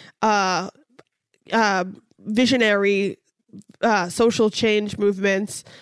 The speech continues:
folks like Angela Davis, Ruth Wilson Gilmore, Cornel West,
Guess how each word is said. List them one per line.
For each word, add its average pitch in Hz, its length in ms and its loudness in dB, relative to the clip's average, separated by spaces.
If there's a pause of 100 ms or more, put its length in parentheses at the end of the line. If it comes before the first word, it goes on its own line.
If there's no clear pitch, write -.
folks 247 180 -2
like - 140 -4
Angela 190 340 -2
Davis, 262 600 0
Ruth 196 220 -2
Wilson 202 300 -4
Gilmore, 240 560 4
Cornel 185 420 -2
West, 233 500 0